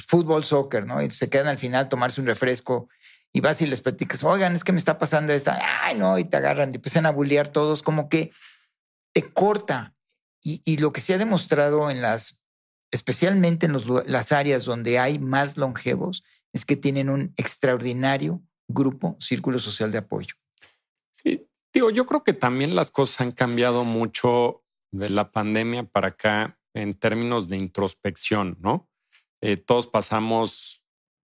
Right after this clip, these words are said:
Speaker 2: un largo periodo de tiempo con tiempo para pensar, para meditar, para ver qué es lo que estás haciendo,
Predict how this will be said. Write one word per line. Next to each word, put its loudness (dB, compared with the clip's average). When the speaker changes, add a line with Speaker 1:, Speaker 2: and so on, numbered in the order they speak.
Speaker 2:
un -2
largo 2
periodo 2
de 2
tiempo -2
con 0
tiempo 0
para -2
pensar, 0
para 0
meditar, -2
para 0
ver 2
qué -2
es -2
lo 0
que -10
estás -2
haciendo, 0